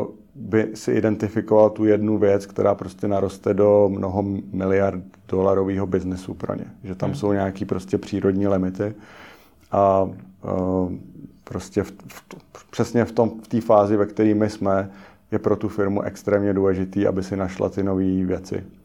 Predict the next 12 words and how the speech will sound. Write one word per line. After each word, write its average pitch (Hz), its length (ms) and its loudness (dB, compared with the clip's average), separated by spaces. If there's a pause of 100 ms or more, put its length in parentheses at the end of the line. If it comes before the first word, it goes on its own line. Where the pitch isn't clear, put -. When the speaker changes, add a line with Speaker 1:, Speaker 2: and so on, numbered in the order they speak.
(140)
Speaker 2:
Hmm. 135 200 -6
Speaker 1:
Jakože 110 300 0
každý 113 340 2
ten 117 180 2
biznis, 107 480 2 (100)
to - 100 -18
platí 101 460 -2 (200)
vlastně 101 320 -8
úplně 101 480 -4
univerzálně, 98 880 0 (420)
má 104 300 2
nějakou, 98 840 2